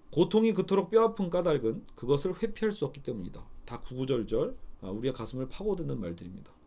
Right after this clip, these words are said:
고통은 삶과 존재의 궁지에 휘몰리고 있다는 사실이고, 이러한 의미에서 고통은 무의 불가능성이다.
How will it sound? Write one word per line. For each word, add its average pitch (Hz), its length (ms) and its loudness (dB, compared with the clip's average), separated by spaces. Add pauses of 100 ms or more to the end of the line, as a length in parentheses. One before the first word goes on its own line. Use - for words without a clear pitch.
(840)
고통은 185 380 0
삶과 208 420 4
존재의 151 440 4
궁지에 143 360 0
휘몰리고 185 400 2
있다는 131 240 0
사실이고, 107 640 0 (280)
이러한 175 320 4
의미에서 160 400 0
고통은 143 580 0 (180)
무의 139 360 8
불가능성이다. 113 680 -4